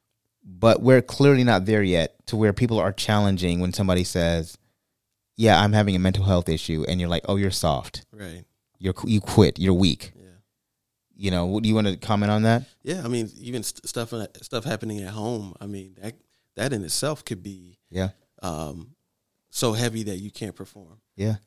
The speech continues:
Speaker 2: You know, if you're dealing with stuff at home that's giving you anxiety, um,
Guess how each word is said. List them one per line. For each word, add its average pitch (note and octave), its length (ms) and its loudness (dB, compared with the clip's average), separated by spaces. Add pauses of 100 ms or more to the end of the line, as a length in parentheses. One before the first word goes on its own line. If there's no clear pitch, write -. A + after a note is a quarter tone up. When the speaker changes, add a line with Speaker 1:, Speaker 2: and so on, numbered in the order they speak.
Speaker 2:
You F#2+ 120 -20
know, F2 140 -14
if - 120 -16
you're B2 100 -4
dealing A2+ 360 -8
with F#2+ 340 -18
stuff - 300 -10
at F2+ 60 -14
home G2+ 320 -8
that's F#2+ 180 -14
giving F#2+ 280 -12
you F#2+ 280 -20
anxiety, F#2+ 720 -12 (520)
um, F2+ 400 -12